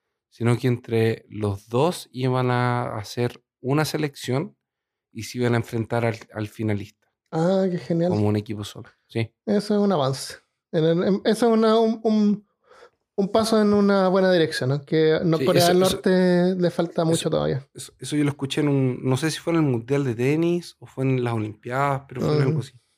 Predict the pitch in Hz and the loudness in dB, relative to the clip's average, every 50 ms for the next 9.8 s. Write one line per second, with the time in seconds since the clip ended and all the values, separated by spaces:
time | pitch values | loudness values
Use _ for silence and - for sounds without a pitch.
0 | _ _ _ - - - - - _ _ - - 160 156 160 175 170 - 190 - | _ _ _ -20 -20 -20 -20 -20 _ _ -2 0 2 2 2 0 -2 -4 -4 -2
1 | - 214 208 202 196 185 196 190 185 - 214 214 226 214 202 - 220 220 214 226 | 2 2 4 4 4 2 0 -2 0 0 -2 0 2 2 2 2 0 0 0 2
2 | 214 202 208 220 240 233 - 226 214 226 214 202 208 202 208 202 196 196 190 190 | 2 4 4 2 2 0 0 -2 -2 0 0 2 2 2 2 2 2 2 2 2
3 | 190 190 185 196 - 185 175 175 185 202 202 - 247 247 226 220 _ _ _ _ | 2 2 2 0 0 0 0 0 0 -2 -4 -2 -4 -4 -4 -6 _ _ _ _
4 | _ _ _ - 139 131 135 120 131 - 123 - - - - - - - 131 - | _ _ _ -4 0 2 2 2 0 -2 -8 -8 -8 -10 -10 -10 -12 -12 -14 -16
5 | - _ _ - - - 330 339 339 359 403 415 392 - - 906 906 906 855 - | -18 _ _ -8 -6 -4 -2 0 0 2 2 2 0 -2 -6 -16 -18 -20 -12 -4
6 | - 180 160 131 - 202 156 - 214 190 196 190 196 196 190 202 180 190 190 175 | -2 0 2 2 2 2 2 4 4 4 4 4 4 2 0 0 2 0 2 2
7 | - 208 196 190 190 - 180 151 151 160 - 123 - - - - _ - 139 131 | 2 2 2 2 0 0 -2 -2 0 -2 -2 -4 -4 -6 -14 -12 _ -2 0 2
8 | 117 139 139 120 120 120 120 117 113 113 113 113 107 104 98 - - - _ - | 2 2 2 2 2 2 2 0 0 0 0 0 0 -2 -4 -8 -12 -12 _ -4
9 | 135 - 151 139 - - - 110 117 117 113 113 202 196 196 190 | -4 -2 0 -2 0 0 0 0 0 0 -2 -2 -6 -10 -14 -16